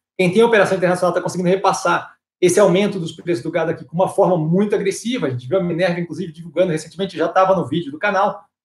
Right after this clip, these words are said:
tá? Que ela tá conseguindo repassar com duzentos basis points, que dá ali dois por cento acima da margem que ela consegue aqui dentro do Brasil. Então, isso daí eu vejo como muito positivo. Eu acho que é importante estar posicionado em proteína animal. Eu não, eu preferi não fazer por B R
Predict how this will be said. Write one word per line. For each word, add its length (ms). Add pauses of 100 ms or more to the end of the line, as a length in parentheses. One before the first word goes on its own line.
(260)
tá? 280
Que 100
ela 140
tá 120
conseguindo 360
repassar 260
com 100
duzentos 280
basis 260
points, 320
que 80
dá 100
ali 140
dois 160
por 140
cento 260
acima 540 (320)
da 120
margem 380
que 80
ela 120
consegue 280
aqui 80
dentro 200
do 20
Brasil. 420 (260)
Então, 220
isso 160
daí 140
eu 100
vejo 160
como 160
muito 180
positivo. 540 (600)
Eu 200
acho 340
que 80
é 20
importante 540
estar 300
posicionado 720
em 140
proteína 300
animal. 400
Eu 240
não, 280
eu 140
preferi 260
não 120
fazer 180
por 140
B 80
R 200